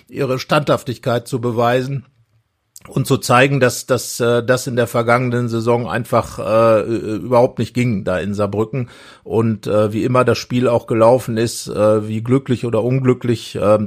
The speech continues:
da muss man mit einer ganz anderen Einstellung rangehen. Und das kann man gleich im ersten Spiel zeigen. Deswegen nochmal sind wir, glaube ich, sind wir ja wirklich einer Meinung, ein guter Gegner. Und, äh, ja, der D-F-B-Pokal ist ja immer dieses, dieses, dieses Träumen von und, äh,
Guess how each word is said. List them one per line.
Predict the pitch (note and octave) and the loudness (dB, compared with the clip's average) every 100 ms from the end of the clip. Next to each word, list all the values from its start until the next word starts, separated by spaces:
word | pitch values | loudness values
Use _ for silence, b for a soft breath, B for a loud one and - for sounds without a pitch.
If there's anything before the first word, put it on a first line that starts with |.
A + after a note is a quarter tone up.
| - | 2
da | A2+ | 2
muss | B2+ - | 2 0
man | A#2+ | -2
mit | A#2+ | -2
einer | A2+ A2 | -2 -2
ganz | A#2 A#2 | -2 -2
anderen | G2 A#2 A2 G2+ | -2 0 0 0
Einstellung | G2 A2+ - A#2+ A#2 | -2 -2 0 0 2
rangehen. | G#2+ A2 A#2 A#2+ | 2 0 0 -2
Und | A#2+ | -2
das | C#3 | -2
kann | F#3+ | 2
man | G3+ G3+ | 2 2
gleich | G3+ E3+ | 0 0
im | F3+ | -2
ersten | D#3+ E3 - | 0 0 -2
Spiel | D#3 D#3 C#3+ | -4 0 0
zeigen. | - G2+ F2 D#2+ | 2 0 0 -4
Deswegen | G2 A#2+ B2 B2 | -4 -2 -2 -2
nochmal | C3 - C#3 C#3 B B B B | -2 2 4 4 B B B B
sind | - C3+ | -10 -4
wir, | B2 | -2
glaube | A#2 A#2+ B2 | 0 0 -2
ich, | B2 | -4
sind | B2 | -2
wir | A#2+ | 2
ja | A#2 | 2
wirklich | A#2 A#2+ - | 0 -4 -4
einer | G#2 A#2 A2+ | -2 0 0
Meinung, | A#2+ A#2+ A#2+ B2 A#2 | 2 2 0 -4 -6
ein | A2+ | -6
guter | C3+ C3 A2+ | 0 2 2
Gegner. | A2+ C#3+ D3 D3 D3+ C#3+ | 2 0 0 2 2 0
Und, | A#2 B2 B2 - | -2 -2 -4 -6
äh, | A#2 B2 B2 A#2+ B B B | -2 0 0 -2 B B B
ja, | C3 D#3 A#2 | 2 4 2
der | A2 | 0
D-F-B-Pokal | A#2 C3+ - C#3 D#3+ - - C3+ C#3 | 0 0 0 0 0 -6 -2 2 2
ist | C3+ | 0
ja | C3 | -2
immer | B2+ D3 C#3+ | 0 2 2
dieses, | B2 B2 B2+ A#2 - - - | 0 -4 -4 -4 -10 -16 -12
dieses, | B2 A#2 A2+ - - A#2+ | -8 -6 -6 -10 -16 -12
dieses | A2+ A2+ - | -8 -8 -10
Träumen | - A2 C3+ D3 C#3 A#2 | -4 4 6 6 2 -2
von | - B2+ C#3 D#3+ E3+ | 0 2 4 0 -4
und, | - B2+ C3 A#2 | -4 -4 -4 -8
äh, | A2+ A2+ A#2+ | -4 0 2